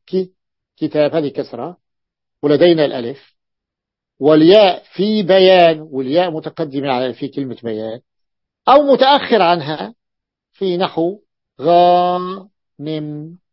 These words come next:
كسرة متأخر عن الألف، بايع أيضًا ال-، ال-، ال-، الكسرة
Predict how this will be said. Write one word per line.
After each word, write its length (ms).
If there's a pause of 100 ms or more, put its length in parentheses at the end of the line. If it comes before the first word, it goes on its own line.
(220)
كسرة 380
متأخر 500
عن 140
الألف، 500 (720)
بايع 1080 (200)
أيضًا 280
ال-، 680
ال-، 220
ال-، 220
الكسرة 720